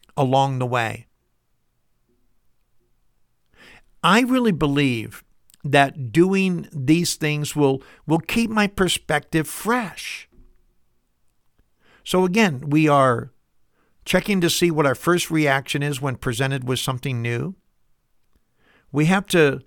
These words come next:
look at ourselves and to see if, if I'm willing to try things based on the counsel of others. I,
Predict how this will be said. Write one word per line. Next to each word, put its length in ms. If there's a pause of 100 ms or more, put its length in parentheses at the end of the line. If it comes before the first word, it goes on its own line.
(100)
look 280
at 80
ourselves 540
and 180
to 120
see 360
if, 140 (260)
if 180
I'm 200
willing 280
to 100
try 480
things 460
based 360
on 100
the 80
counsel 460
of 100
others. 400 (500)
I, 200